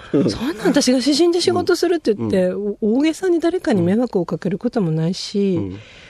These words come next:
Speaker 2: 取って食われるわけでもないし、
Speaker 1: うん。うん。
Speaker 2: 失敗したらごめんなさいって言えばいいんだわっていう言葉を見つけた瞬間に、
Speaker 1: うん。
Speaker 2: あ、やれると思ったね。
Speaker 1: うん。
Speaker 2: でもその言葉、自分のこう、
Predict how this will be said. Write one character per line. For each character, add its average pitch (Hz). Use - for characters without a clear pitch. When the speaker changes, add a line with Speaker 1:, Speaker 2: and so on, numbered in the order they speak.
Speaker 2:
取 156
っ -
て -
食 -
わ 320
れ 294
る 247
わ 254
け -
で 233
も 214
な 180
い 180
し、 202
Speaker 1:
う -
ん。 170
う -
ん。 208
Speaker 2:
失 -
敗 269
し -
た 427
ら 349
ご 214
め 208
ん 220
な 277
さ 339
い -
っ 320
て -
言 226
え -
ば 208
い 208
い 247
ん 269
だ 214
わ 202
っ 254
て -
い 302
う 277
言 269
葉 208
を 180
見 202
つ -
け 214
た -
瞬 226
間 240
に、 262
Speaker 1:
う -
ん。 196
Speaker 2:
あ、 -
や 226
れ 214
る 214
と 175
思 110
っ -
た 110
ね。 107
Speaker 1:
う 101
ん。 101
Speaker 2:
で 117
も 104
そ 104
の 339
言 339
葉、 254
自 220
分 254
の 262
こ 254
う、 240